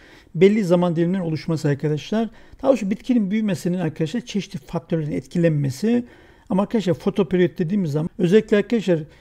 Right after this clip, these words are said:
ışık alma süresinin bitki büyümesini etkilemesi, çiçeklemeyi etkilemesi olarak da arkadaşlar düşünebilirsiniz. Diyor ki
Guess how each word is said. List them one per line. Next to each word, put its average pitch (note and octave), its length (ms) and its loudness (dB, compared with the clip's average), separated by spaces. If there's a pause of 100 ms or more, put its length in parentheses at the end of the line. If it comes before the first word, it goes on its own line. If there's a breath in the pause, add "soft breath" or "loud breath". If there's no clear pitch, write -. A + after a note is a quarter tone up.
(160 soft breath)
ışık G#3 240 -6
alma F3 240 2
süresinin F#3 520 0
bitki D#3+ 340 -4
büyümesini E3+ 440 -2
etkilemesi, D3 800 -2
çiçeklemeyi D#3+ 580 -4
etkilemesi D3 580 -2
olarak D#3+ 340 -2
da D#3 40 -2
arkadaşlar E3 300 -4
düşünebilirsiniz. D#3+ 920 -4 (540 loud breath)
Diyor C4 160 4
ki B3 400 4